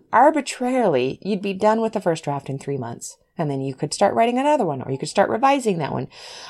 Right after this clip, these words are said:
Um, you have choices when you're doing the work. It is hard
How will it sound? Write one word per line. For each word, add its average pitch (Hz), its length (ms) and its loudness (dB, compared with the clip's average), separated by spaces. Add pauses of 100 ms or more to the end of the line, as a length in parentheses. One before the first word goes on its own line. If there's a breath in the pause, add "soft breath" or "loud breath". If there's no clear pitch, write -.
(120 loud breath)
Um, 175 220 2
you 190 180 2
have 190 340 -2
choices 214 720 -2
when 156 200 -2
you're 147 140 2
doing 143 320 -2
the 131 100 0
work. - 420 -6 (1040 soft breath)
It 175 120 8
is 254 180 10
hard 190 720 2